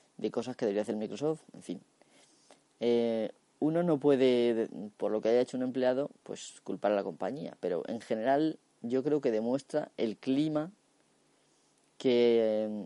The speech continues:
hay en este tipo de, de compañía monstruosa, en el cual, pues, los empleados, pues,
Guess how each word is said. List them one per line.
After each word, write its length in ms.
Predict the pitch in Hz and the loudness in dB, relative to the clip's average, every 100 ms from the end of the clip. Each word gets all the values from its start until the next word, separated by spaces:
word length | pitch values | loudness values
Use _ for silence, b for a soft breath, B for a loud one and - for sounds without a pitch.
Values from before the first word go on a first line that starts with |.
| - | -2
hay 340 | 120 131 131 | 2 2 2
en 120 | 87 | -2
este 240 | 117 117 117 | -4 -4 -4
tipo 220 | 117 117 | 0 2
de, 480 | 113 110 107 107 101 b b - | 2 0 0 -2 -8 b b -8
de 160 | 113 | -4
compañía 580 | 117 117 127 147 147 151 B B B | -2 2 2 2 0 -2 B B B
monstruosa, 680 | - 139 - 139 156 156 175 - _ b b b b _ | -2 -2 -2 -2 0 -2 -8 -12 _ b b b b _
en 140 | 120 | -6
el 140 | 120 107 | -4 0
cual, 260 | 131 135 | 4 4
pues, 160 | 131 123 | 2 -4
los 120 | 107 | -4
empleados, 420 | 104 95 101 117 | -8 -2 0 0
pues, 400 | - 113 - - | -2 -8 -10 -14